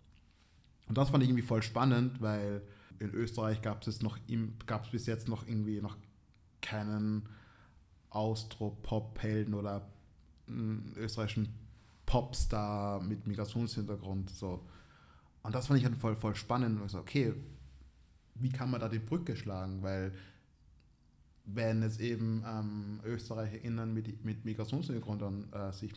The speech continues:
mit dem Austropop-Thema befassen,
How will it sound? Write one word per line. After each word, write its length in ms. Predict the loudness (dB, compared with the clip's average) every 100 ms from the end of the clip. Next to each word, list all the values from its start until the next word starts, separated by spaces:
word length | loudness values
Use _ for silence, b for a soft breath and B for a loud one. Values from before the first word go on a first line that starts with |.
| -10
mit 140 | -10 -8
dem 160 | -6
Austropop-Thema 960 | -4 -4 -6 -8 -8 -10 -8 -4 -2 -2
befassen, 720 | -4 -6 -8 -6 -4 -4 -6